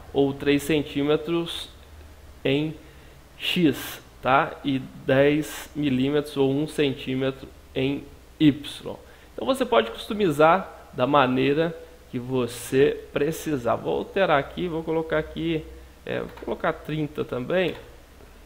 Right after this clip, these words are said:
Aí agora temos quadrados de três centímetros. E assim você pode, é, aumentando, diminuindo, fazendo as configurações que você precisa. Léo,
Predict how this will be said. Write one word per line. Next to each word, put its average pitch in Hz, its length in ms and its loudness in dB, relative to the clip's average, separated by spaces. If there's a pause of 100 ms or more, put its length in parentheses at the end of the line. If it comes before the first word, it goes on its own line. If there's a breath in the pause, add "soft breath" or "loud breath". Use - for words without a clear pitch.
(440)
Aí 113 160 -6
agora 123 380 -4
temos 135 520 -4 (380 loud breath)
quadrados 135 800 6
de 135 100 2
três 151 600 6
centímetros. 113 920 -4
E - 60 2
assim 214 300 2
você 214 200 2
pode, 151 680 4 (400 loud breath)
é, 117 180 0
aumentando, 135 920 2
diminuindo, 135 720 0
fazendo 131 580 0
as 127 140 0
configurações 123 960 -2
que 127 100 -10
você 120 360 -2
precisa. 117 520 -6
Léo, 143 380 10